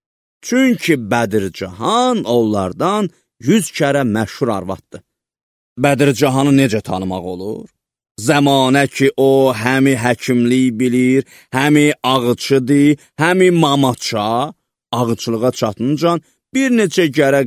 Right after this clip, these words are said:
qeyr işlərlə məşğul olasan, ta ki,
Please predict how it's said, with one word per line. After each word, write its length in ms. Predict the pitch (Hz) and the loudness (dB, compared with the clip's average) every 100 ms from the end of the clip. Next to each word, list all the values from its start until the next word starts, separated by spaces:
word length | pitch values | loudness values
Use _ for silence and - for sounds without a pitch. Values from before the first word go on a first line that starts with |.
| 98 | -2
qeyr 480 | - 233 254 254 240 | 2 4 6 4 2
işlərlə 640 | 190 - - 185 208 185 175 | -2 -6 -4 0 0 0 0
məşğul 560 | 147 123 123 - 143 | 0 0 -4 -4 -2
olasan, 460 | 117 98 98 107 98 _ _ _ | -2 -4 -8 -10 -12 _ _ _
ta 540 | - 175 226 233 220 208 - | -2 0 2 2 0 -2 -6
ki, 480 | - 180 180 185 | -6 -2 0 -2